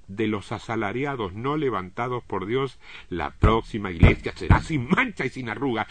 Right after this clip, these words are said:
y la que es más que vencedora. No una imitación que a veces nos causa vergüenza. Dios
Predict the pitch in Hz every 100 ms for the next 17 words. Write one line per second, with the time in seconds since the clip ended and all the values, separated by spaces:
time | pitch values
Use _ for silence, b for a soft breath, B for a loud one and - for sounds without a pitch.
0 | B 110 110 - 98 110 - 101 87 87
1 | 85 80 80 - - - - - - -
2 | - - - - - - - - 104 117
3 | 139 - - 143 123 107 95 101 110 -
4 | 90 - 123 127 120 B - 101 92 110
5 | - 101 - - - 98 95 - 98 95
6 | - 87 - - 87 95 76 76 71 -
7 | - - - - - - - - - -
8 | - - - - - - - - - -
9 | - - - 80 85 95 87